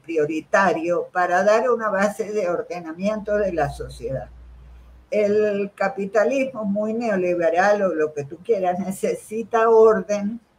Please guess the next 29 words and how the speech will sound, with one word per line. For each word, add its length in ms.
y 140
esta 400
es 160
una 340
palabra 680
que 440
en 100
general 600
no 120
la 180
quieren 360
usar, 560
pero 360
que 120
está 560
como 300
subyacente, 1200
¿no 220
es 60
cierto? 500
Porque 520
¿qué 180
es 100
lo 300
que, 220
de 240
qué 160
se 160
acusa 920